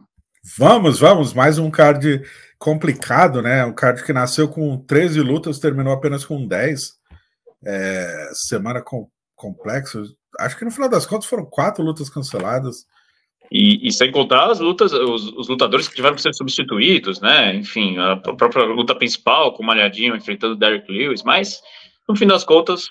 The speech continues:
Speaker 2: o Malhadinho venceu, é, se coloca, se m-, mantém como um postulante ali a figurar entre os tops da categoria e até possivelmente, é, disputar o cinturão, apesar da luta ter ido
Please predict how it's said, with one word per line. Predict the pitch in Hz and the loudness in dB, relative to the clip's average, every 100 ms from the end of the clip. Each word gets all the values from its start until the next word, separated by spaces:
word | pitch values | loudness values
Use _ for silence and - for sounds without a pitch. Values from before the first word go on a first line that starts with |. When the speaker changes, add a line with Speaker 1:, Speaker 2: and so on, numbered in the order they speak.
| - | -4
Speaker 2:
o | |
Malhadinho | 185 156 131 120 120 | 0 4 2 0 -2
venceu, | 117 196 - 165 190 202 _ _ _ _ - | 0 -2 0 2 2 0 _ _ _ _ -4
é, | 104 101 98 92 87 _ _ _ _ _ | 0 2 2 0 -2 _ _ _ _ _
se | - - - 107 - | -10 -6 -4 -6 2
coloca, | 131 123 165 160 117 101 _ _ | 4 6 4 2 -2 -2 _ _
se | - 123 | -12 -8
m-, | 110 113 107 101 | -8 -10 -14 -12
mantém | 113 135 151 131 - 196 202 | -8 0 0 0 2 2 2
como | 180 151 139 | 2 2 4
um | 135 127 | 0 0
postulante | 131 139 - 120 143 156 123 | -2 -2 0 2 4 2 -4
ali | 110 147 | 0 2
a | 131 | 2
figurar | - 120 123 135 | 0 0 2 0
entre | 135 | -4
os | 127 - | -12 -2
tops | 131 143 - | 0 0 0
da | 120 | -4
categoria | 123 120 120 120 117 160 175 | -2 -2 0 2 2 2 0
e | 123 | 2
até | - - 139 151 - _ _ - | 2 4 2 2 -2 _ _ -2
possivelmente, | 160 160 139 143 135 135 156 _ _ - | -2 0 0 2 2 0 -6 _ _ 2
é, | 117 | 2
disputar | 113 - - | 2 -4 0
o | 151 | 0
cinturão, | - 185 175 | 2 4 4
apesar | 180 127 143 | 2 2 2
da | 147 | 2
luta | 131 135 135 | 0 2 -2
ter | - 127 123 101 _ _ _ - | 0 2 2 0 _ _ _ -2
ido | 123 151 120 | -2 0 -4